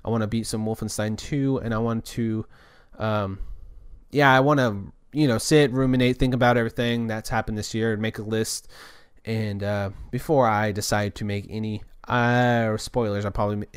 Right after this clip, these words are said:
I'm going to make a game of the year top ten video, most likely top ten, might be more. That's the kind of year this has <laughs> been. But, uh,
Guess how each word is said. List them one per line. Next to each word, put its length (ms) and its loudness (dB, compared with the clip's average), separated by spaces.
I'm 240 -4
going 300 0
to 120 -8
make 300 -6
a 80 -12
game 200 -6
of 60 -8
the 80 -8
year 320 -6
top 240 -2
ten 220 -6
video, 340 -8
most 340 -6
likely 380 -2
top 220 -4
ten, 320 -6
might 140 0
be 100 0
more. 340 2
That's 200 0
the 80 -2
kind 180 6
of 60 6
year 180 6
this 160 4
has 120 2
<laughs> 120 6
been. 260 4
But, 280 10
uh, 340 8